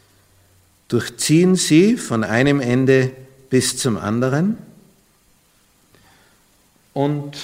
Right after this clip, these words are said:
der erste Bericht, der dann kommt, ist hier aus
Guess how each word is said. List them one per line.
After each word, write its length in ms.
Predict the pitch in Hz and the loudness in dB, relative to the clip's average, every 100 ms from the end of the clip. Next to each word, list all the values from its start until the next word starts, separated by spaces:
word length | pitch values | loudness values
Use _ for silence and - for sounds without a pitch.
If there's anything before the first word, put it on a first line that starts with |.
| - - _ _ _ _ _ _ - | -16 -20 _ _ _ _ _ _ -10
der 140 | 131 | -8
erste 520 | 147 185 202 - 190 | -4 -4 -6 -6 -4
Bericht, 880 | 185 165 151 139 214 - - - - | -4 -4 -2 -2 -4 -6 -20 -20 -8
der 140 | 147 139 | -4 -2
dann 300 | 131 123 - | -2 -4 -8
kommt, 640 | - 156 233 - - - - _ _ _ _ _ _ - - - | -6 -4 -4 -8 -20 -20 -20 _ _ _ _ _ _ -20 -20 -20
ist 220 | 127 - | -20 -16
hier 300 | 127 127 113 | -10 -8 -8
aus 360 | 110 107 - | -12 -14 -20